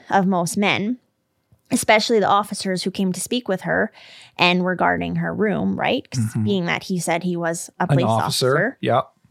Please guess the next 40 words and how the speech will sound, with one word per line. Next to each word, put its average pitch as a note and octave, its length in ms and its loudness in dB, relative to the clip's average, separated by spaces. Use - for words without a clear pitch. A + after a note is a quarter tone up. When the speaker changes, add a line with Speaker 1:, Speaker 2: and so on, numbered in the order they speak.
Speaker 1:
But A#3 120 8
once C#4+ 240 4
they G#4+ 100 2
gave F4 240 2
her C#4+ 120 6
a A#3 60 6
pen G3 600 0
and G#3+ 120 0
a G#3 40 0
pad A3+ 260 2
of B3+ 80 0
paper, F3+ 560 0
Jennifer B3+ 400 2
made B3 260 -2
sure F#3 320 0
her G3 220 -2
voice F#3 480 -4
was F3 280 2
heard. - 360 -6
She D4 240 0
told A3 380 2
them F#3 280 -2
what G3+ 160 4
had A3+ 100 0
happened. - 640 -8
With G3+ 160 0
her B3 180 4
only D4 180 0
being A3 300 0
eight G#3 180 -2
years B3 220 -2
old, F3+ 260 2
she - 160 -2
didn't A#4 240 0
even F4+ 120 2
really B3 200 2
understand G3 500 0
what F3 200 0
rape F#3 300 -2
was - 560 0